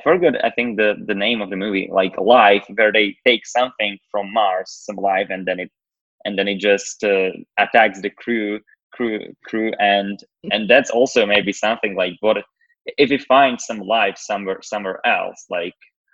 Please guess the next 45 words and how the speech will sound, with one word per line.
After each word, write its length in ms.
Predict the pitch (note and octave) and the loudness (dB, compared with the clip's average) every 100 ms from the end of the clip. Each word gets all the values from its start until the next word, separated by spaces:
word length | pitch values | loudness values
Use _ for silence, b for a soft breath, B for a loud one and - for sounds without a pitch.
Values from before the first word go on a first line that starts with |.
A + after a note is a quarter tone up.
| _ | _
how 160 | G#2+ G#2 | -2 0
are 240 | G#2+ G#2+ G#2+ | 2 0 0
we, 240 | A2 G2+ - | -2 -6 -4
how 160 | G#2+ | -2
are 120 | G2+ | 0
we 100 | G2+ | -2
going 280 | G2 G2+ G2+ | -2 -4 -6
to 80 | G2 | -8
be 60 | F#2+ | -8
flexible 580 | - G#2 - G2+ F#2+ F2 | 0 0 0 -8 -8 -4
enough 260 | F#2+ F#2 - | -2 -2 -4
to, 240 | G2 F2+ F#2 | -6 -4 -8
to 80 | - - | -16 -6
protect? 640 | F#2+ F2+ G#2 G2 - _ _ _ _ _ _ _ - | -6 0 2 2 -2 _ _ _ _ _ _ _ -2
I 60 | |
want 120 | C3 | -2
to 60 | A#2 | -2
say 200 | - G2 | 2 2
protect 500 | - G#2+ - F2 F2 | 4 2 4 0 0
because, 260 | - - F2 | -8 -4 0
like, 240 | F2 E2+ - | 0 -2 -2
that 160 | F2 | -2
also, 360 | - F#2 - F2+ | -2 -6 -8 -4
like, 180 | F2+ - | -4 0
like, 240 | G2 F2+ F2+ | 2 2 2
why 200 | F2+ F2 | 2 2
would 160 | F2+ | 0
that 100 | F2 | -4
life 280 | F2+ F2 E2 | 0 0 0
want 280 | E2 E2+ E2 | -4 -8 -6
to 80 | E2 | -6
harm 280 | E2+ F2 E2+ | 0 0 -2
you 80 | E2+ | -6
or 160 | E2+ | -6
anything 240 | E2+ E2+ F#2 | -8 -8 -6
like 180 | D#2+ | -4
this? 180 | E2 E2 D2+ | -2 -4 -2
But, 120 | E2+ | 0
like, 180 | E2+ E2+ b b b b - A2+ | 0 0 b b b b -8 2
just 220 | D3 A#2+ | 2 4
basically 460 | C#3 D3 - C3+ A2+ | 4 4 2 4 6
how 180 | A2 | 6
you 140 | A2 A2 | 4 2
can, 380 | - G#2+ G2+ F#2+ | 2 2 2 -4
uh, 320 | - F#2 | -2 -2